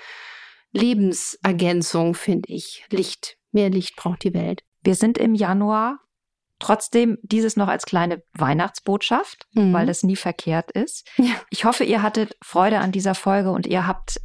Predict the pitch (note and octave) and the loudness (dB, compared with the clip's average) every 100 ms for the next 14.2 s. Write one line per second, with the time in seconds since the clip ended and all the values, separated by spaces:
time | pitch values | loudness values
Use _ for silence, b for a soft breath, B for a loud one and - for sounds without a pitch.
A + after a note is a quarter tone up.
0 | - G#3 F#3 F#3 F#3 F3+ A3 - A3+ B3+ | 0 2 2 0 -2 -2 -2 -2 0 0
1 | B3+ F3+ F3+ F3+ B B B - F#3+ F#3 | 2 2 2 0 B B B -2 -2 0
2 | G3 - F3+ F3+ - F3 F3 E3 D#3+ D3+ | -2 2 0 0 0 2 2 0 0 -2
3 | - F3+ - - E4 - F#3 - _ _ | 0 -2 -2 0 0 0 -4 -4 _ _
4 | - A3 - - C3 F3+ G#3 A#3 D4+ _ | -2 0 0 -2 0 2 2 0 -4 _
5 | _ - B3+ G#3 G#3 G#3+ A3+ G#3+ G3 G#3 | _ -8 -2 2 2 2 2 2 2 0
6 | G3+ F3+ F3+ F#3+ F3 - G3+ G3+ - A3 | 2 2 0 0 -2 0 2 2 2 0
7 | G3 F#3 E3+ E3 - B3 B3 - F3+ F3+ | 2 2 0 0 0 0 0 0 0 2
8 | F3+ F3 F3 F3 - - - F#3+ F3+ F3+ | 2 2 0 0 -2 -2 0 2 2 0
9 | F#3+ F#3+ F3+ G3+ G#3 - F3+ F3 F3 F3 | 0 2 2 0 0 0 0 2 0 0
10 | F3 F3 F3 F3+ - F3 F3+ F3 F#3 F#3 | 0 0 -2 -4 -4 -2 0 0 2 2
11 | F3+ E3+ F3 F3+ - F#3 F#3 F#3 - - | 2 2 0 0 2 2 2 0 -4 -2
12 | F3+ F#3 F#3 F#3 - D#3+ F3+ - B B | 2 2 2 -2 0 0 -2 -8 B B
13 | B G3+ G3 F#3+ F#3 F3+ F3 - G3+ G3+ | B 2 4 2 4 2 0 0 2 2
14 | G3+ | 2